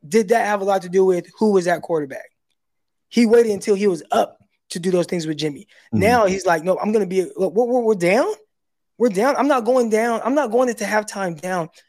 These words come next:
Speaker 1: ten to seventeen. Let's go, Brock. Put the team on your back, son." <laughs> And he did it. <laughs>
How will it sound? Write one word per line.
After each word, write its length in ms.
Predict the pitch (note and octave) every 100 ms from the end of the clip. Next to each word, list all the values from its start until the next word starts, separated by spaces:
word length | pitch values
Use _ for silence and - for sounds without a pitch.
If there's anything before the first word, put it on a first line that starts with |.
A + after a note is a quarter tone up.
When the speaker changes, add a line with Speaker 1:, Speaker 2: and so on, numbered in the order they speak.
| _ _
Speaker 1:
ten 280 | - G3+ F3+
to 140 | D3+
seventeen. 760 | E3+ - F#3+ E3 C#3+ E3 D3 G#3+ _ _ _ _ - -
Let's 160 | G#3 F#3
go, 160 | G3+
Brock. 360 | D3+ D#3+ D#3 - _
Put 120 | - G#3+
the 60 |
team 220 | - G#3
on 80 | F3
your 80 | E3+
back, 300 | D3 E3+ -
son." 300 | - E3 F3 _ _ _ -
<laughs> 100 | -
And 280 | F3+ G3+ E3
he 140 | D#3+
did 340 | F3 E3 C3+ _ _ -
it. 300 | E3
<laughs> 0 | F#3+